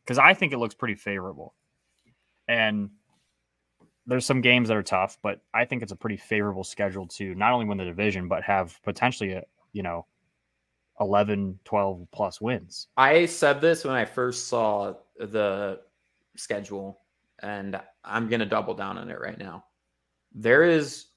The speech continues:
Speaker 2: I'd say, an above fifty percent chance that we go undefeated at home. I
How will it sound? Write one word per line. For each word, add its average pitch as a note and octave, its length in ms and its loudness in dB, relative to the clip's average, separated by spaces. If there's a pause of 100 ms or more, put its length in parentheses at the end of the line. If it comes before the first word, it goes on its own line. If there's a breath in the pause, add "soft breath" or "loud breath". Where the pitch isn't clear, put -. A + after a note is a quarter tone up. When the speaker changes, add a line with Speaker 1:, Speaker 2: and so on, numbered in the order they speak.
(1080)
Speaker 2:
I'd A#2 200 0
say, A2+ 680 0 (760)
an A#2+ 160 -2
above B2+ 540 2
fifty B2 320 -4
percent A2+ 420 -6
chance F#2+ 600 -10 (640)
that G#2 140 0
we A2+ 140 0
go B2+ 160 8
undefeated G2 540 0
at D#2 100 -8
home. F2+ 260 -12 (2500)
I A2+ 140 2